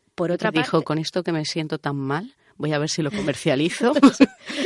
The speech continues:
Speaker 1: Espera,
Speaker 2: Y le
Speaker 1: espera.
Speaker 2: pongo un nombre bonito para que la gente lo compre y se sienta mal, no lo siguiente.
Speaker 1: Sí, sí, pues, pues más o menos.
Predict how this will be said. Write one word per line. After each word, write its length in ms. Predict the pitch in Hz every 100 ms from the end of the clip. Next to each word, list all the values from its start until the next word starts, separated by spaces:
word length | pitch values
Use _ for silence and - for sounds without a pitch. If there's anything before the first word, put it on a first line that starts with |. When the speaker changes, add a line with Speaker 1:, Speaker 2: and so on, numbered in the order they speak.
| 466 208
Speaker 1:
Espera, 380 | 202 277 202
Speaker 2:
Y 40 | 202
le 60 | 190
Speaker 1:
espera. 20 |
Speaker 2:
pongo 200 | 202 220
un 80 | 208
nombre 240 | 202 202
bonito 480 | 196 190 208 214 294
para 180 | 233 190
que 80 | 180
la 60 |
gente 280 | 180 190 214
lo 120 | 190
compre 360 | 190 220 240 240 - 240
y 100 | 220
se 200 | 185 -
sienta 440 | 214 - 226 220 220
mal, 220 | 202 233
no 120 | 220
lo 100 | 220
siguiente. 720 | - 190 220 294 285 139 135 - - _ _ _ _ _ - -
Speaker 1:
Sí, 280 | - 277 214
sí, 200 | 190 170
pues, 300 | 175 180 175
pues 140 | 214 190
más 140 | 226
o 60 | 190
menos. 320 | 160 156